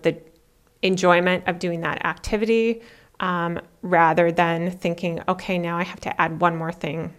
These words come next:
to, to my to-do list." This podcast is a great example. I started podcasting again, uh, at the point where I had a genuine desire to do that. And then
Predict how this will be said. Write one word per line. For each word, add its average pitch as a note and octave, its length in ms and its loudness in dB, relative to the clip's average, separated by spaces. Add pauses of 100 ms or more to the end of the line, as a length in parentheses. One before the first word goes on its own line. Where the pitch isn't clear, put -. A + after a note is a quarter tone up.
(120)
to, - 140 -8 (300)
to F3+ 220 -4
my D#3 460 -4 (320)
to-do F3 340 -2
list." - 460 -8 (380)
This - 160 -12
podcast - 680 -4
is F#3 100 -8
a - 40 -6
great - 320 -6 (100)
example. F#3+ 680 2 (280)
I - 60 -12
started F#3+ 420 2
podcasting G3+ 760 0
again, F3+ 480 -6 (360)
uh, E3+ 300 -2 (760)
at F#3+ 180 6
the G3+ 60 2
point G#3 580 4
where F3+ 400 2
I - 60 4
had F3 180 -6
a E3+ 80 0
genuine E3 480 -2
desire D#3+ 680 -2
to - 140 -8
do F3 220 0
that. C4+ 360 4 (140)
And F3+ 180 -2
then F3 300 -4